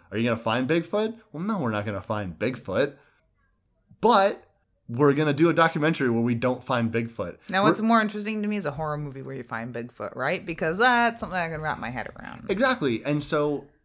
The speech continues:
Speaker 1: and, and just like how the other week we were talking about escape rooms, and they, where's the horror where it's an escape room that everyone goes into and then,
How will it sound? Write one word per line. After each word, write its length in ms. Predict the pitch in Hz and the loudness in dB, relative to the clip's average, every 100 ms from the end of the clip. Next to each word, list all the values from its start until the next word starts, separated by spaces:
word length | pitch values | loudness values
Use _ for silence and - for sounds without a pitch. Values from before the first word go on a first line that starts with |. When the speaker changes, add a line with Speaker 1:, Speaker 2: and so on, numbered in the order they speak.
| _ | _
Speaker 1:
and, 140 | 160 | -4
and 200 | 151 160 | 0 0
just 160 | 151 190 | 0 -2
like 140 | 190 | -4
how 280 | 151 175 151 | -2 -2 0
the 180 | 120 127 | 0 0
other 160 | 156 131 | 0 0
week 240 | 147 233 | -2 -2
we 100 | 123 | -2
were 80 | 120 | -2
talking 360 | 120 120 127 113 | -4 -6 -6 -6
about 380 | 104 104 101 - _ _ _ _ | -2 -2 -2 -6 _ _ _ _
escape 580 | 131 131 - - 139 143 | -4 -4 -4 0 0 2
rooms, 260 | 117 113 107 | 0 0 0
and 80 | 107 | 0
they, 100 | 131 | 0
where's 380 | 120 120 147 147 | 0 2 2 2
the 80 | 131 | -4
horror 400 | - 120 139 120 | 0 2 2 2
where 200 | 110 107 | 2 0
it's 140 | 104 | 0
an 100 | 113 | -2
escape 460 | 113 - 117 123 123 | -2 -2 -2 -2 -2
room 220 | 117 110 | -2 0
that 180 | 107 104 | -2 -2
everyone 540 | 113 120 113 110 104 | -2 -2 -2 -2 -4
goes 280 | 95 110 107 | -2 -2 -2
into 280 | 120 120 110 | -4 -2 -4
and 80 | 107 | -2
then, 140 | 107 | -4